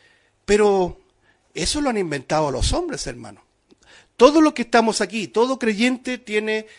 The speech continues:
el mandamiento de escudriñar las Escrituras. Inclusive de comparar, ¿cierto?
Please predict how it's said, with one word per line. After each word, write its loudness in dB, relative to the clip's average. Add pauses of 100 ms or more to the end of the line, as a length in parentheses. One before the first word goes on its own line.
el -8
mandamiento -4
de -6
escudriñar -10
las -12
Escrituras. -18 (340)
Inclusive 0 (460)
de -2 (460)
comparar, 2
¿cierto? -6